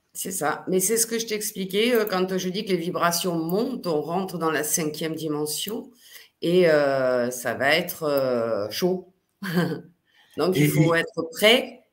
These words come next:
Speaker 1: et avoir adapté notre corps, euh, pour que tout se passe bien.
Speaker 2: Exactement. Et, euh, comme on voit ici, là, ça fait trente ans que t'es là-dedans. Et puis ici, ce que, on a parlé avant la conférence, justement,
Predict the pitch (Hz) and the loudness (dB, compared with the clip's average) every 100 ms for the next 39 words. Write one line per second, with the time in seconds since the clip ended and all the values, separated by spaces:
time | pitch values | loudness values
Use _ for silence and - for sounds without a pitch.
0 | - 165 202 180 165 180 175 170 180 196 | 2 4 6 4 4 4 4 0 -2 -4
1 | 190 180 170 156 - 202 214 175 165 156 | -4 -6 -8 -8 -4 -2 -2 0 0 0
2 | 147 143 131 120 110 101 90 85 82 - | 0 0 0 -2 -2 -4 -4 -6 -6 -10
3 | - 143 151 - - 127 151 151 _ _ | -14 -20 -16 -14 -10 -10 -10 -12 _ _
4 | _ _ - - 123 101 131 - 113 127 | _ _ -20 -10 -8 -4 -6 -4 -4 -4
5 | 147 - - - 120 113 104 101 101 117 | -8 -20 -20 -4 0 0 0 -2 -2 -2
6 | 107 107 127 - 147 - - - - 110 | -2 0 -2 -4 -8 -8 -8 -10 -6 -8
7 | 101 123 120 110 98 90 92 123 147 156 | -6 -8 -6 -6 -4 -6 -4 -2 0 0
8 | 156 151 - - _ - - 170 147 - | -2 -8 -20 -20 _ -4 -2 0 0 2
9 | 208 - 127 107 107 107 107 113 131 180 | 0 4 4 4 0 -2 0 4 4 6
10 | 175 110 175 117 - 131 120 135 170 98 | 4 4 4 2 0 -2 0 2 0 -2
11 | 113 113 104 190 196 | -4 -2 0 -2 -4